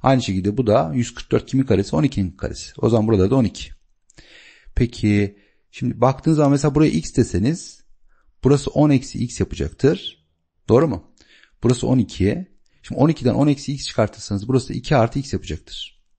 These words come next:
Bakın orada bir şey söylemiş. E L'nin on üç birim olduğunu söylemiş. E L neresi? E'den L'ye. O zaman burası on üçmüş. O zaman buraya kaç kaldı? Beş kaldı. Yani biz x'i ne bulduk arkadaşlar? Beş bulduk.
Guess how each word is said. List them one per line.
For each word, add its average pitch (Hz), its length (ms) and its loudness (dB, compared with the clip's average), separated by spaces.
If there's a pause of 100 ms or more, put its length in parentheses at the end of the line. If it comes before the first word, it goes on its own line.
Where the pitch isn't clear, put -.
(800)
Bakın 120 180 -2
orada 143 220 4
bir 139 60 -6
şey 151 140 2
söylemiş. 92 400 -2
E 120 220 4
L'nin 143 200 4
on 151 120 4
üç - 180 -6
birim 120 140 4
olduğunu 104 240 2
söylemiş. - 360 -10
E 120 180 4
L 127 120 4
neresi? 139 560 2
E'den 117 420 2
L'ye. 95 160 2
O 107 120 -2
zaman 117 180 2
burası 120 220 2
on 135 120 4
üçmüş. - 640 -4 (360)
O 117 100 2
zaman 127 200 4
buraya 131 180 2
kaç - 260 -2
kaldı? 131 240 0
Beş 135 220 2
kaldı. - 280 -6
Yani 120 300 2
biz - 140 -8
x'i - 260 -4
ne 147 100 4
bulduk 101 260 -2
arkadaşlar? 98 480 -2
Beş - 280 0
bulduk. - 420 -20